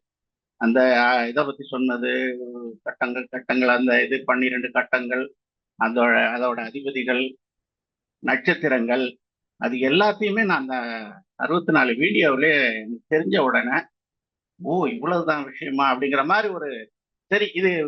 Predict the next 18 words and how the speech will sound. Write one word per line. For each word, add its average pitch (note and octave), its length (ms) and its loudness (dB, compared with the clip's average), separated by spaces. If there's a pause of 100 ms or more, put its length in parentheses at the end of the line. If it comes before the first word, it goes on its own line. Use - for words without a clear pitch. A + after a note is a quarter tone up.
(140)
புரியுற A3 320 4
மாதிரி G#3 280 4
ஒரு F3 120 -2
சிட்யுவேஷனை E3+ 540 -2
எனக்கு D3 240 -2
உருவாக்கிட்டு B2+ 420 -2
இருக்கு. - 220 -20 (1120)
அந்த E3+ 360 2
அடிப்படையில A3+ 460 2
அதை E3 200 2
நான் C#3+ 180 -2
பார்க்க, E3 520 0
பார்க்க, D3+ 260 -2
பார்க்க C#3 340 -2
எனக்கு C3 300 -4
அதுல A#2 180 0 (100)
ஆர்வம் D#3+ 340 0
அதிகமாச்சு. C3 600 -8